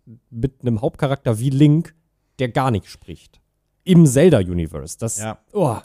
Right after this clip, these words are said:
Speaker 2: So, ja, und du musst schon Link im, und du musst ihn schon haben,
Speaker 1: Ja,
Speaker 2: da.
Speaker 1: der
Speaker 2: Du kannst ja, du kannst ja nicht, wobei du natürlich eine Geschichte nur um Zelda erzählen könntest.
Speaker 1: Ja, und
Speaker 2: Die hat
Speaker 1: ganz
Speaker 2: gesprochen, die hat eine Schauspielerin und dann könntest du Link quasi nur einmalig, aber das ist ja problematisch,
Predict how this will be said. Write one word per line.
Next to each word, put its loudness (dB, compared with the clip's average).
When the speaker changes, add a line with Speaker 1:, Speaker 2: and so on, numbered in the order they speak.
Speaker 2:
So, -4
ja, -6
und -4
du -4
musst -4
schon -4
Link -4
im, -8
und -10
du -8
musst -6
ihn -6
schon -8
haben, -8
Speaker 1:
Ja, -8
Speaker 2:
da. -2
Speaker 1:
der 0
Speaker 2:
Du -
kannst -4
ja, -2
du -2
kannst -2
ja -4
nicht, -4
wobei 4
du 0
natürlich -4
eine -8
Geschichte -10
nur 0
um -2
Zelda 2
erzählen -6
könntest. -18
Speaker 1:
Ja, -4
und 0
Speaker 2:
Die 2
hat -8
Speaker 1:
ganz 0
Speaker 2:
gesprochen, -4
die 4
hat 2
eine -4
Schauspielerin -2
und 0
dann 2
könntest -2
du 2
Link 2
quasi 0
nur 0
einmalig, 2
aber -6
das -4
ist -6
ja -2
problematisch, -2